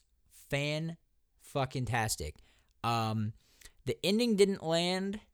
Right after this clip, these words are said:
as perfectly, and that is not a criticism, as perfectly as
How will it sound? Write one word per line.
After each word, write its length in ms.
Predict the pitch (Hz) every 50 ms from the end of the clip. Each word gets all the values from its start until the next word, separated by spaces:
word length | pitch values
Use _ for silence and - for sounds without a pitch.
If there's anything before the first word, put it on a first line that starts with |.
| _ _ _ _ _ _ _ _ _ _ _ _ -
as 240 | 131 143 135 127 - _
perfectly, 1000 | - - - - 285 349 - - - 185 - - - 120 104 92 85 80 101 - _ _ _ _
and 140 | - 107 113
that 160 | 120 131 139
is 140 | 131 113 110
not 260 | 123 131 135 127 - - _ _ -
a 60 | 110
criticism, 500 | - - - 131 110 98 - 82 85 82
as 80 | 82 -
perfectly 480 | - - 196 202 202 185 - 190 175
as 200 | 160 156 139 131